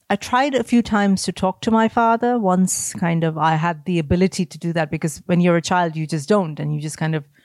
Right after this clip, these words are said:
too busy surviving, I think, to have these conversations. But I think, you know, it made me really sad when I spoke to him, because he just denied everything. And he said that, "Well, you imagined it, or that happened to everybody. That's just how it was.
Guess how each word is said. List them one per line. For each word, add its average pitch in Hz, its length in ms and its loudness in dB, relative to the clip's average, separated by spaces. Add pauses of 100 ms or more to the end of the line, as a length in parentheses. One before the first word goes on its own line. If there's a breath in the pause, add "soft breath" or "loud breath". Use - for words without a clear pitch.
(420 soft breath)
too 190 160 2
busy 175 600 0
surviving, 170 580 0
I 160 120 -2
think, 160 200 -2
to 156 80 -4
have 156 220 -4
these 160 160 -8
conversations. 156 920 -6 (800 soft breath)
But 208 320 -2 (420)
I 190 120 0
think, 220 340 -2 (220)
you 208 120 -2
know, 185 140 -2
it 185 200 -2 (800)
made 190 300 2
me 220 120 4
really 170 220 0
sad 202 360 0
when 170 100 -2
I 165 60 -2
spoke 160 300 -6
to 170 100 -8
him, 160 100 -4
because 156 300 -8
he 170 240 -2
just 160 180 -4
denied 175 380 0
everything. 156 460 -6
And 143 100 -4
he 147 80 -4
said 143 320 -8
that, 147 180 -10 (160)
"Well, 147 380 -8
you 170 220 -12
imagined 165 500 -2
it, 156 160 -6
or 160 160 -2
that 165 220 0
happened 160 320 -4
to 170 80 0
everybody. 160 420 -4
That's 190 240 -2
just 165 180 -10
how 165 200 -2
it 165 120 -6
was. 147 400 -6